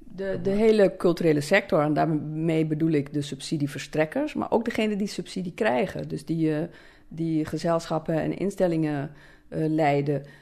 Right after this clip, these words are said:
eh, eh, of daaraan meedoen. Eigenlijk iedereen, ikzelf ook. Als je zelf uit een bepaalde cultuur komt en je bent vreemd met een, een andere cultuur, dan moet je, dan heb je daar ook vooroordelen over. Toen ik in Nederland kwam wonen,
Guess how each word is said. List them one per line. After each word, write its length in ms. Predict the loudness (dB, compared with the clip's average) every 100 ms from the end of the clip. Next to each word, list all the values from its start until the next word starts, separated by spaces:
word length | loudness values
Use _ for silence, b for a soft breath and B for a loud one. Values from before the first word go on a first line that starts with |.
| B -14
eh, 600 | -6 -4 -4 -4 -8 -8
eh, 60 | -8
of 200 | -10 -8
daaraan 280 | -6 -2
meedoen. 400 | 0 2 2 0
Eigenlijk 340 | 0 -2 -2 0
iedereen, 420 | 2 4 2 0
ikzelf 500 | -4 -2 0 0 -2
ook. 400 | -4 -4 -6 -12 b b b
Als 160 | -4
je 200 | 0 0 -2
zelf 320 | 0 2 4
uit 200 | 0 0
een 60 | -2
bepaalde 360 | 2 2 2
cultuur 440 | -4 -6 -2 -2 -2
komt 320 | 0 0 0
en 100 | -2
je 80 | -2
bent 280 | -2 -4
vreemd 440 | -4 -2 0 -2 -6
met 240 | -10 -10
een, 220 | -12 -14 -12
een 220 | -12 -4
andere 320 | 2 4 4 2
cultuur, 540 | -2 -4 -2 -2 -2
dan 120 | -2
moet 160 | -4 -4
je, 100 | -4
dan 140 | -4
heb 120 | -4
je 60 | -2
daar 180 | -2 0
ook 140 | -2
vooroordelen 640 | -4 -2 -2 0 0 0 -2
over. 260 | -2 -4
Toen 140 | -2 0
ik 100 | 2
in 80 |
Nederland 320 | 2 2 0 -2
kwam 180 | -4
wonen, 260 | -2 -2